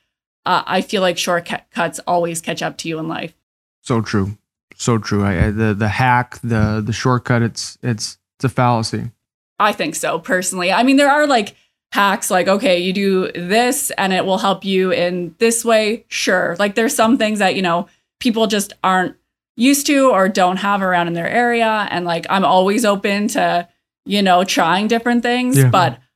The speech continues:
Speaker 1: I think the problem with life is usually the things that relate to success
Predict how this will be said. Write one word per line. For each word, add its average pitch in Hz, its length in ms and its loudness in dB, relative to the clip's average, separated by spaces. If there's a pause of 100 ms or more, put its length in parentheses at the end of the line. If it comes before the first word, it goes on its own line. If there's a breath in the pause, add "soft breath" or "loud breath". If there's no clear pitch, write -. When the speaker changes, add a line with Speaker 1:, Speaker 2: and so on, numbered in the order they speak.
Speaker 1:
I 202 80 0
think 262 260 2
the 262 80 -2
problem 214 460 0
with 196 220 -4
life 180 280 0
is 247 360 0
usually 214 760 0
the 208 160 -6
things 202 300 -2
that 180 280 -2
relate 175 520 0
to 175 480 -2
success 196 560 -2